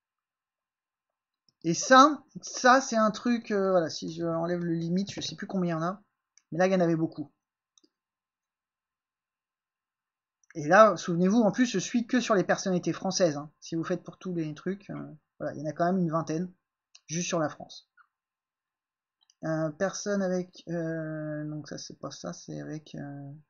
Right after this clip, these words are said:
le, euh, réception de distinction située avant la date de naissance. Ouf.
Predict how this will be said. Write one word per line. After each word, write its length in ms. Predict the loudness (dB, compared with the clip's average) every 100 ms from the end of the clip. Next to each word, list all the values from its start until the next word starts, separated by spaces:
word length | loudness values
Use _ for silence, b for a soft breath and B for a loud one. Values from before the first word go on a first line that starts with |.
| _ _ _ _ _ _ _ _ _ _ _ _ _ -16
le, 400 | -10 -8 -6 -8
euh, 380 | -10 -10 -10 -10 -14 -18
réception 840 | -12 -10 -10 -12 -12 -14 -8 -6 -6 -10 -20 -20 _ _ -20 -20 -18 -16
de 180 | -10 -8
distinction 800 | -8 -12 -12 -12 -12 -8 -8 -8 -14 -20 -20 _ _ _ _ _ -18 -18 -20 -20 -20 -20 -20 _ _ -20 _ _ _ _ _ _ _ _ _ _
située 500 | -20 -16 -12 -12 -8
avant 240 | -8 -6
la 80 | -8
date 100 | -10
de 80 | -14
naissance. 460 | -14 -14 -14 -16 _ _
Ouf. 200 | -20 -20